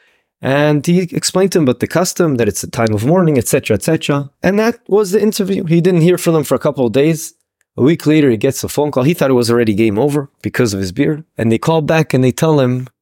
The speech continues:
that he got the job. He was very excited. He didn't see it coming. And they said to him, "But we want to tell you why they got you, you got the job. Because on paper, there was someone that was a lot better than you." Not a lot, but he was better than you and fit the job in a better way than you. However,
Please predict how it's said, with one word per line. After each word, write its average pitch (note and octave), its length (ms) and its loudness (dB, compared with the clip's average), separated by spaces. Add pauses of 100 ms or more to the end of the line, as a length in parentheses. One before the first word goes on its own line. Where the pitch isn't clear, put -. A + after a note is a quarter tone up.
(200)
that A2 120 0
he A#2 140 0
got B2+ 300 -2
the A#2 260 2
job. G#2+ 380 0 (120)
He G2+ 60 -10
was G2 140 -4
very B2 180 2
excited. B2+ 320 -2
He A#2 80 0
didn't A2 180 -2
see - 140 -2
it G2+ 60 -2
coming. C#3+ 360 -4 (120)
And A2+ 100 -2
they A#2+ 100 2
said D#3+ 280 -2
to D#3 100 0
him, C3+ 100 2
"But A2+ 120 2
we A2+ 80 4
want D3 180 2
to D3+ 40 -2
tell D3+ 180 0
you B2+ 100 2
why C3 140 2
they A#2+ 100 0
got G2 240 -2
you, G2 220 -4
you A2+ 120 -2
got F#2+ 240 -2
the - 80 -4
job. D#2 280 -4
Because G#2 300 -4
on C3 160 0
paper, D3+ 340 0
there A2 120 2
was G#2+ 100 0
someone C#3 280 0
that A2+ 80 2
was G2+ 120 0
a G#2 40 -2
lot A#2 180 0
better A#2 220 2
than F2 160 -4
you." D#2 140 -10 (320)
Not G3+ 160 -2
a D#3 60 2
lot, B2+ 360 0
but G#3+ 80 -6
he B3+ 80 2
was G3 140 0
better F3 200 2
than G#2 200 -4
you - 80 -16 (100)
and A2+ 180 0
fit - 280 -4
the D3 100 2
job B2 600 -2
in B2 120 -2
a B2 60 2
better C3 240 2
way A#2 180 4
than G2 200 0
you. E2 220 -6
However, A#2+ 600 0